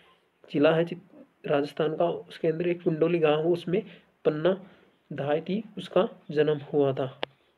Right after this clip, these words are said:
पन्ना उदय सिंह की धाय माँ थी। दोस्तों, धाय माँ का मतलब होता है सौतेली माँ। क्या?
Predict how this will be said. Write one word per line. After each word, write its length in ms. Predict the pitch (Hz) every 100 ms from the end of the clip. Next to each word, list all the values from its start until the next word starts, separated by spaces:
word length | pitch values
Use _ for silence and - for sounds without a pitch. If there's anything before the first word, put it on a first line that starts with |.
| _ _ _ - - - -
पन्ना 220 | 175 170
उदय 220 | 175 170
सिंह 180 | 170 185
की 80 | 185
धाय 300 | 151 143 156
माँ 160 | 151 135
थी। 100 | - - _ _ _ _ _ _ _
दोस्तों, 220 | 175 170 170
धाय 320 | 147 147 175
माँ 140 | 180
का 80 | 185
मतलब 320 | 175 165 170
होता 240 | 170 160 170
है 100 | 202 - -
सौतेली 440 | - - 151 151 147
माँ। 180 | 147 139 _ -
क्या? 200 | 175